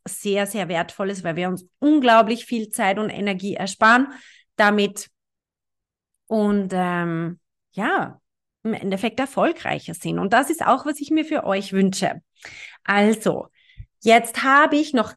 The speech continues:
eine Ankündigung. Wir öffnen demnächst wieder unsere Türen für das Be a Leader Coaching. Im Be a Leader Coaching ist, wo ich in Kleingruppen Frauen betreue,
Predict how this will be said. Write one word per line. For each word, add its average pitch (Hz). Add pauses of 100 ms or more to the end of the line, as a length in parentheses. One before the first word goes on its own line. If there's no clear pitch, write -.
(120)
eine 320
Ankündigung. 262
Wir 240
öffnen 320
demnächst 247
wieder 226
unsere 196
Türen 269
für 254
das 214
Be 233
a -
Leader 202
Coaching. 226
Im 240 (140)
Be 247
a 226
Leader 233
Coaching 254
ist, 208 (320)
wo 214
ich -
in 196
Kleingruppen 208 (240)
Frauen 214
betreue, 202